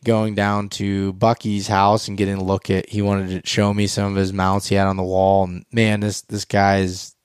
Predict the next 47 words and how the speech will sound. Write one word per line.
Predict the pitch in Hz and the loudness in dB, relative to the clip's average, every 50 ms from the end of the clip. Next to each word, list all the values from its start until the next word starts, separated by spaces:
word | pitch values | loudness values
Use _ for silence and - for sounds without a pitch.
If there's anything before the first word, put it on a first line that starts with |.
| _ _ - | _ _ -4
killed | - 110 101 98 95 92 | -2 0 0 0 0 -4
some | - - 98 95 90 90 | -6 -6 -6 -6 -6 -8
just | 87 - 110 104 92 - - _ _ _ _ _ | -8 -6 -6 -6 -6 -8 -12 _ _ _ _ _
beautiful | - 139 139 131 123 117 - - 107 | 2 4 6 6 6 4 2 -2 -4
deer | 101 - 104 101 98 101 101 101 95 | -2 0 0 2 4 4 4 2 2
down | - 101 98 98 98 | 2 2 2 2 0
in | 98 92 | -2 -4
southern | - - 101 98 104 101 98 98 95 | 0 2 2 2 2 0 0 0 0
West | 98 98 98 - - | 2 2 0 0 -2
Virginia, | - 98 98 - 101 98 95 98 98 95 92 92 - _ - - - - - - - _ - | -8 -8 -4 -2 -2 0 0 0 0 0 -2 -4 -8 _ -20 -18 -16 -16 -16 -18 -20 _ -8
and | - 104 104 98 95 90 90 90 90 | -2 0 2 2 2 2 0 -2 -2
just | 92 98 95 90 - - - _ - _ - - 107 | 0 0 0 0 0 -8 -16 _ -20 _ -20 -10 0
getting | - 123 113 101 | 2 2 2 2
to | 110 107 | 0 2
hear | 110 101 | 2 2
the | 98 98 | 0 0
stories | - - - - 127 131 127 123 123 127 110 113 | -4 -2 2 4 6 8 8 8 6 6 6 4
of | 113 110 107 107 | 4 4 4 4
it. | 107 107 95 - | 2 2 2 -2
I | - - | -2 -2
loved | 101 101 98 104 110 104 92 95 | -2 2 4 4 4 4 2 0
it. | 87 - | -4 -4
I'm | - - | -4 -6
gonna | - 95 98 | -6 -2 0
have | 101 98 - | -2 -2 -2
to | - | -2
get, | 98 104 101 92 - - - | 0 0 0 0 -2 -6 -4
I, | 104 | -4
I'm | 101 92 - _ - 101 | -4 -6 -8 _ -8 -4
gonna | 101 101 98 | 0 0 2
have | 98 95 - | 0 0 -2
to | - | -6
get | - 107 98 | -4 -2 -2
him | 101 95 95 | 0 0 0
on | 95 92 | 0 -2
the | 92 | -2
podcast | - - 95 95 95 92 95 - - 92 90 92 - | -4 -2 0 2 2 2 0 0 0 2 2 0 0
to | - 92 | -4 -2
talk | - - 92 95 92 - | 0 2 2 2 2 2
about | 95 92 92 - | 0 0 0 0
some | - - 95 | -2 -4 -4
of | 92 | -4
these | 90 87 - | -4 -6 -4
stories, | - 92 92 90 90 87 87 | -4 -2 0 0 0 -2 -4
'cause | - - 95 95 98 | -4 -6 -6 -4 -4
it's | 104 - - | -6 -6 -6
just | - 95 - | -8 -8 -8